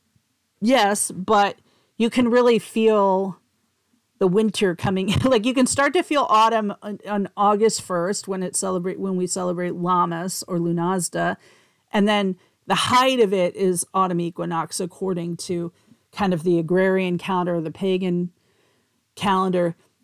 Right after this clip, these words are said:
we're thinking of it now like, okay, this is the end of harvest. So this is the end of the season. We're beginning winter, which is our fallow season, right? Three months of nada. So that's part of the reason why,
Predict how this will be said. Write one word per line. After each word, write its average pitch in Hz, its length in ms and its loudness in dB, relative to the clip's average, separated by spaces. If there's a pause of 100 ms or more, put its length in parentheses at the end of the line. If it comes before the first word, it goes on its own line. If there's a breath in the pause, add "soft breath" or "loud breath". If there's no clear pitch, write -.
(180)
we're 214 180 4
thinking 285 460 0
of 208 160 2
it 202 140 -2
now 208 420 2
like, 180 340 0
okay, 202 300 0
this 208 320 2
is 226 140 -4
the 214 160 -2
end 214 260 2
of 196 120 2
harvest. 165 560 -4
So 165 200 -2
this 165 240 -2
is 180 100 -6
the 190 220 -8
end 196 220 -2
of 180 120 -2
the 175 100 -4
season. 185 600 0
We're 165 140 -2
beginning 196 600 -2
winter, 185 380 -6
which 170 200 -8
is 175 100 -6
our 185 140 -4
fallow 262 640 0
season, 156 640 -8 (140)
right? 185 360 -2 (360 soft breath)
Three 196 220 -2
months 180 320 -2
of 185 240 -6 (840)
nada. 202 520 0 (340)
So 185 300 0
that's 202 380 0
part 202 380 0
of 180 120 -2
the 180 100 -4
reason 175 580 -2
why, 165 520 0